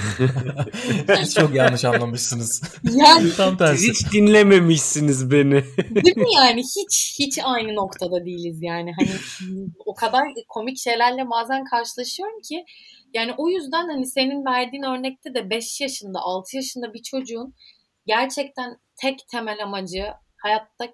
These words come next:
Speaker 2: keyif almak, tenisten keyif almak ve başka alanları da keşfetmek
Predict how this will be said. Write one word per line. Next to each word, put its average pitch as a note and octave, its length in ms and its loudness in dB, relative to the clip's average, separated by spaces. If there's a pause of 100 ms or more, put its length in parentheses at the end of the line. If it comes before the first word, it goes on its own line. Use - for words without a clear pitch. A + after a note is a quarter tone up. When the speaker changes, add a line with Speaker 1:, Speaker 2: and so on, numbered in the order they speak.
Speaker 2:
keyif A#3+ 260 -10
almak, B3 420 -8 (340)
tenisten G#3+ 520 -10
keyif A#3 320 -8
almak B3+ 400 -6 (380)
ve A#3 120 -6
başka A#3 340 -2
alanları G#3+ 400 -4
da C4 100 -8
keşfetmek G#3+ 540 -10